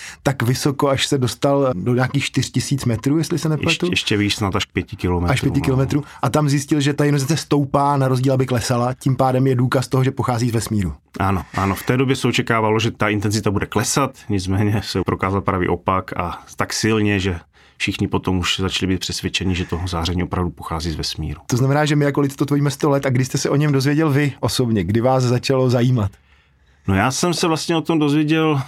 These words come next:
Speaker 2: asi na vysoké škole poprvé, protože než já jsem nastoupil na vysokou školu, tak jsem váhal, jestli nestudovat astrofyziku, teoretickou fyziku, anebo právě jadernou fyziku.
Speaker 1: Mhm.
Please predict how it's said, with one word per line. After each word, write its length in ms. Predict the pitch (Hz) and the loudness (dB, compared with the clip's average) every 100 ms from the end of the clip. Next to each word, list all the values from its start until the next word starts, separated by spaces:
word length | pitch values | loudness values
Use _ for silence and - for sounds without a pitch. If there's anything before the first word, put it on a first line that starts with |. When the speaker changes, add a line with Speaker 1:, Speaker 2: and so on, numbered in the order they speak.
| - | -8
Speaker 2:
asi 300 | - - 147 | -8 -2 2
na 100 | 123 | 2
vysoké 340 | 131 - - | 0 -2 -2
škole 500 | 180 - 101 90 78 123 _ _ - - | -2 0 0 0 -2 -4 _ _ -20 -4
poprvé, 540 | 101 - 92 87 92 117 101 - - | -4 0 0 0 0 -2 -4 -10 -10
protože 360 | - 110 110 | -4 0 0
než 160 | 107 107 | 2 2
já 120 | 110 | 0
jsem 180 | - 117 | 0 0
nastoupil 400 | 101 - 117 113 | 0 -2 -2 0
na 60 | |
vysokou 320 | 104 98 120 117 | 0 0 0 0
školu, 320 | - 95 107 | 0 0 0
tak 120 | 98 | 0
jsem 160 | - 98 | -2 0
váhal, 320 | 92 95 104 | 0 2 2
jestli 300 | 98 - 98 - - - - 98 | 0 -2 -4 -6 -20 -20 -8 -4
nestudovat 560 | 92 - - 107 104 | -2 -2 0 0 0
astrofyziku, 1300 | - - 107 101 82 - - 107 101 104 120 120 123 | -2 -2 -2 -2 -4 -12 -4 0 0 0 2 2 2
teoretickou 460 | 113 98 104 - 113 | 0 0 -2 -2 -2
fyziku, 420 | 101 104 104 113 | 0 0 0 0
anebo 300 | 98 104 107 | 2 2 0
právě 280 | - 95 101 | 0 0 0
jadernou 340 | 92 95 98 | 0 0 0
fyziku. 320 | 92 87 90 | -2 -2 0
Speaker 1:
Mhm. 100 | 104 | 0